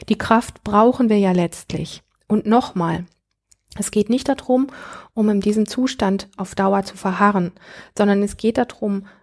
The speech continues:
aufzuatmen, es geht darum, einen klaren Kopf wieder zu bekommen und um dann irgendwann wieder diesen Punkt zu finden, weiter auf deinem Weg der Veränderung zu gehen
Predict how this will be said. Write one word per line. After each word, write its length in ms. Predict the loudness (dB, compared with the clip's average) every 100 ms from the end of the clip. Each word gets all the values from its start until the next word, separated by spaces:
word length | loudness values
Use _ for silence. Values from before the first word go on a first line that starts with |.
| _
aufzuatmen, 1200 | -2 2 4 0 -4 0 2 2 0 -2 -2 -4 -6
es 140 | -10
geht 180 | -6 -6
darum, 360 | -6 -6 -8 -4
einen 180 | -4 -4
klaren 340 | -4 -4 -2
Kopf 340 | 0 0 -2
wieder 220 | 0 0 0
zu 180 | -4
bekommen 560 | -6 -6 -4 -2 0 -2 -8 -20 -20 _ -4
und 180 | -2 0
um 140 | 0
dann 220 | 2 2 4
irgendwann 560 | 4 4 0 -2 -2
wieder 160 | 0 0
diesen 300 | 0 -4 -4
Punkt 400 | 0 0 -2 -6
zu 180 | -10 -10
finden, 600 | -6 -6 -4 -4 -6 -6 _ _ _ _ _ _ _ -4
weiter 600 | 2 2 2 0 0 0
auf 160 | -2
deinem 460 | -4 -4 -2 -2 -2
Weg 340 | 0 0 -4
der 100 | -8
Veränderung 680 | -6 -4 -2 -2 -2 -4 -6
zu 180 | -8 -4
gehen 360 | 0 0 0